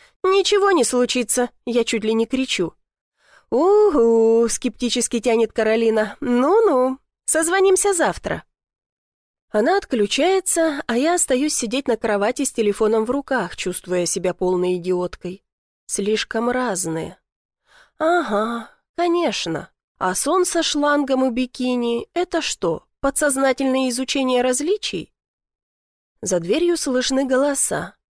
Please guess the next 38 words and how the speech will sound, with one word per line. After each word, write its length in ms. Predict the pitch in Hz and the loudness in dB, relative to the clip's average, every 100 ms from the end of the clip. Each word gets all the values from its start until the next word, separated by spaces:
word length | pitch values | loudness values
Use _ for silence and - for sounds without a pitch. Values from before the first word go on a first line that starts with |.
| _ | _
Бабушка 500 | 233 226 202 202 214 | -2 0 0 -2 -4
встречает 560 | - 226 214 226 208 208 | -4 -4 -2 0 0 0
Морозова. 720 | 220 240 185 143 147 - - _ _ _ _ | -4 -4 -4 -6 -6 -10 -14 _ _ _ _
«Интересно, 520 | 302 302 311 185 - 170 | -6 -4 -2 -2 -2 -2
зачем 300 | 196 - 339 | -2 0 0
он 140 | 349 | 0
пришёл?» 520 | 370 349 - 175 190 _ _ _ | -2 -6 -6 -6 -6 _ _ _
И 100 | 202 | -8
почему 520 | - 110 - 220 294 | -6 -4 -2 0 2
у 60 | 330 | 2
меня 280 | 294 269 285 | 2 2 2
от 100 | 262 | 0
одной 220 | 226 247 | 0 0
мысли 340 | 247 277 262 | 0 -2 0
о 100 | 220 | 0
том, 180 | 208 240 | 0 -2
что 200 | - 226 | 0 0
он 120 | 208 | 0
здесь, 360 | 185 196 277 285 | 0 -4 -4 -2
в 40 | |
нескольких 580 | 226 220 - 233 214 240 | 0 0 0 -4 -2 -4
метрах 440 | 254 254 214 175 202 | 0 -2 0 -2 -2
от 100 | 202 | 0
меня, 380 | 196 202 269 320 _ _ _ | 0 2 0 -2 _ _ _
начинает 580 | 214 208 185 196 277 226 | -8 -6 -2 0 0 -2
бешено 520 | 196 226 - 302 285 | -2 -2 -2 -2 -2
колотиться 580 | 254 247 233 269 - 302 | -2 -4 -4 -6 -4 -4
сердце? 640 | - 339 277 165 - 135 - _ _ _ _ _ _ _ _ _ _ _ _ _ - | -2 -2 -2 -4 -6 -6 -14 _ _ _ _ _ _ _ _ _ _ _ _ _ -6
Быстро 340 | 190 - 196 | -6 -4 -4
подхожу 460 | - - 196 196 208 | -4 -2 0 0 0
к 80 | |
зеркалу 460 | 196 226 247 220 196 | 2 0 2 0 2
и 60 | 185 | 0
пытаюсь 440 | 202 214 208 202 | -2 0 2 0
привести 400 | 208 196 202 196 | 0 -2 -2 -4
себя 260 | - 202 202 | -2 -2 -4
в 100 | - | -2
порядок. 540 | 233 220 165 170 - | -2 -2 -4 -6 -12